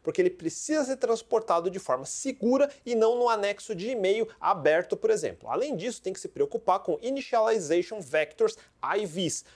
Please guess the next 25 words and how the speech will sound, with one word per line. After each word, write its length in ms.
Por 120
isso, 240
a 120
maioria 440
dos 120
tu-, 120
dos 220
tutoriais 600
por 180
aí, 240
assim 300
como 160
o 40
meu 200
exemplo, 500
usam 320
C 240
B 140
C, 240
porque 260
é 40
mais 280
fácil 500
de 80
explicar. 640